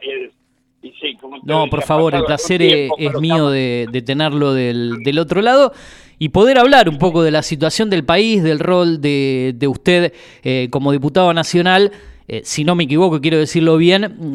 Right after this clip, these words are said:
Speaker 2: desde, mm, el mes de diciembre del año pasado que está a cargo de, de una banca,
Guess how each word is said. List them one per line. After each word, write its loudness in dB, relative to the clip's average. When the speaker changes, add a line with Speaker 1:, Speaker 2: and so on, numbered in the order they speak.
Speaker 2:
desde, 0
mm, -4
el -4
mes -2
de -2
diciembre -2
del 0
año -4
pasado 0
que -4
está -2
a -4
cargo 2
de, -2
de -8
una -2
banca, 0